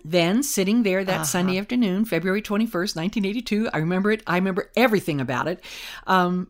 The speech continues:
Speaker 1: sitting there high, I thought, <gasps> "What if my new friends from church call me? I'll be so embarrassed."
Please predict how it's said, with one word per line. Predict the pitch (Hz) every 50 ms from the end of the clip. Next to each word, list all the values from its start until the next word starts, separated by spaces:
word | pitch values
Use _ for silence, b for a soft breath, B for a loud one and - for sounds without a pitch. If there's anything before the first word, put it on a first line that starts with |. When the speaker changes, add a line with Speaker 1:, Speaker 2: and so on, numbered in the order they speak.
| _ -
Speaker 1:
sitting | - - 302 277 269 262
there | 240 208 196 180
high, | - 208 262 302 311 269 202 -
I | - 175 185
thought, | 196 190 180 170 175 -
<gasps> | 339 392 415 427 403 320 -
"What | - 190 226 262
if | 285 285 -
my | 226 196 190
new | 185 180 185 190 202 208 208 214 220 214
friends | - - - 185 180 185 190 185 -
from | - 180 165 156
church | - - - 190 202 - - - - -
call | - - 214 208 214 233
me? | 220 220 208 220 -
I'll | - 180 185
be | 175 185 180
so | - - - - - - 185 185 208 226 240 240 -
embarrassed." | 226 220 220 208 156 156 175 175 - - - - - - -